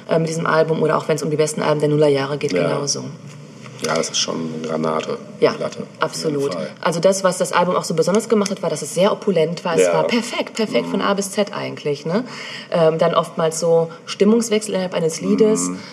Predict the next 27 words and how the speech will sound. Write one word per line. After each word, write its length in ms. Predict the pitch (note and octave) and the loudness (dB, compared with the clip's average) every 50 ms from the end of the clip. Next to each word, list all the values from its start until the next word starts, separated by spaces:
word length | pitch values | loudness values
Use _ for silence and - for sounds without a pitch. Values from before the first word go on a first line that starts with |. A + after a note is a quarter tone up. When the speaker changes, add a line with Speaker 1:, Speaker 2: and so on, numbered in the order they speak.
| - - - - | -16 -10 -4 -2
Speaker 1:
ähm, 420 | F3 E3 E3 D#3+ E3 E3 E3 E3 E3 E3+ F#3+ - - - - - - - - | 2 2 2 2 2 0 -4 -4 -6 -8 -10 -14 -18 -20 -20 -20 -20 -14 -10
hat 160 | - - - | -8 -6 -4
es 100 | A3+ G#3+ | -2 0
in 80 | - G3 | 2 4
der 120 | F3 F3 F3+ | 4 4 4
Form 160 | - A3 G3 | 2 0 0
im 80 | - D#3+ | 0 0
Hip-Hop 300 | E3 G3 A#3 A#3 - - | -2 -2 -4 -2 0 0
nicht 180 | G3 G3+ - | 0 0 0
gegeben. 320 | - G3+ - A3+ B3 A#3 - | 0 0 2 2 2 2 2
Speaker 2:
Nee, 160 | C#3+ - - | 0 -2 -4
das 80 | - | -6
stimmt. 320 | - - - - - - - - - - - - - - - - - - - - - - - - - - - - - - - - | -6 -4 -4 -4 -4 -6 -14 -16 -18 -20 -20 -20 -20 -20 -20 -20 -20 -20 -20 -20 -20 -20 -20 -20 -20 -20 -20 -20 -20 -20 -14 -8
Das 120 | - - | -4 0
stimmt. 220 | - - E2+ D#2 | 0 2 0 0
Er 100 | - F#2 | 0 -2
hat 120 | G2 G#2 A2 | -2 0 0
also 160 | G#2 G2 G#2 | 0 0 -2
ein 100 | F#2+ F#2 | -2 0
bisschen 200 | A2 A2 - A#2 | 0 0 2 2
das 160 | G#2 G2+ - | 2 2 2
Monotone 420 | A2+ G#2 G#2 G2+ - - B2+ - - | 2 4 2 2 4 4 4 4 4
rausgenommen, 680 | - - - - - - - - E2 - - A#2+ D#2+ | 2 0 0 0 -2 -4 -4 -4 -4 -4 -4 -4 -2
ne? 200 | E2+ A2 C3+ C#3 - | 0 0 0 0 0
Er 120 | F2+ F2+ | -2 -2
hat 180 | F2+ - - - | -2 -2 -4 -4
Speaker 1:
Ja. 200 | F#3 F#3 G3+ G3+ | -4 -2 -2 -2